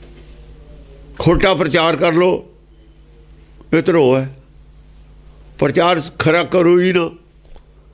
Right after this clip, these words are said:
ਜੇ ਕੋਈ ਕਰਦਾ ਉਹਨੂੰ ਬੰਦ ਕਰੋ। ਉਹ ਜੋ ਮੈਂ ਆਪਣੇ ਆਰਟੀਕਲ ਬੰਦ ਨਹੀਂ ਕਰਾਏ,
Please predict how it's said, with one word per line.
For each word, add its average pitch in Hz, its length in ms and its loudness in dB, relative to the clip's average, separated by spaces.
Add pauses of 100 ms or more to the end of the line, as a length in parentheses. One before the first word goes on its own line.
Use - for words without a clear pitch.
(400)
ਜੇ 147 200 0
ਕੋਈ 180 200 0
ਕਰਦਾ 165 340 -2
ਉਹਨੂੰ 190 220 -2
ਬੰਦ 156 220 0
ਕਰੋ। 170 420 -2 (920)
ਉਹ 123 100 0
ਜੋ 151 100 2
ਮੈਂ 160 120 0
ਆਪਣੇ 156 240 0
ਆਰਟੀਕਲ 160 440 0
ਬੰਦ 160 200 -2
ਨਹੀਂ 247 180 -4
ਕਰਾਏ, 254 280 -2